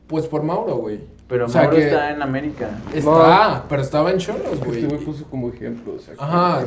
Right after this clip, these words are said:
Speaker 3: es
Speaker 1: estuvo
Speaker 3: parte
Speaker 1: en
Speaker 3: del
Speaker 1: Xolos y
Speaker 3: equipo.
Speaker 1: es como de, güey, ya
Speaker 2: Porque
Speaker 1: puedes
Speaker 2: Xolos sería ejemplo de algo, pero
Speaker 1: Es lo
Speaker 2: cierto
Speaker 1: que te
Speaker 2: punto.
Speaker 1: digo, güey. El equipo que sea, pero que sea regular, güey. Por más atrevido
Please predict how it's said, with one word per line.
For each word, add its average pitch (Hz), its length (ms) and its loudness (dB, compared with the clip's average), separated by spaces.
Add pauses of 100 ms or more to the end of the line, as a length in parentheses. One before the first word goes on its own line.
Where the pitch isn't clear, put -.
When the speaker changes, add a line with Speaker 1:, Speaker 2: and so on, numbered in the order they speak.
(140)
Speaker 3:
es 156 80 -2
Speaker 1:
estuvo 151 280 4
Speaker 3:
parte - 40 6
Speaker 1:
en - 60 6
Speaker 3:
del - 100 4
Speaker 1:
Xolos 214 240 6
y 202 40 4
Speaker 3:
equipo. 185 140 4
Speaker 1:
es 170 80 2
como 180 220 0
de, 151 80 2
güey, 151 240 0 (400)
ya 156 160 4
Speaker 2:
Porque 151 140 4
Speaker 1:
puedes 202 200 8
Speaker 2:
Xolos 165 220 6
sería 147 180 0
ejemplo 165 360 -2
de 131 60 4
algo, 113 280 0
pero 120 260 0 (100)
Speaker 1:
Es 165 140 8
lo 208 100 10
Speaker 2:
cierto 180 40 8
Speaker 1:
que 160 80 6
te 160 140 4
Speaker 2:
punto. 175 120 6
Speaker 1:
digo, 190 200 8
güey. 143 260 0 (420)
El 156 140 4
equipo 156 320 -4
que 156 100 -10
sea, 170 300 0
pero 156 160 -4
que 127 80 -8
sea 160 160 -8
regular, 165 800 -6
güey. 120 400 -8
Por 156 180 -2
más 208 240 0
atrevido - 300 0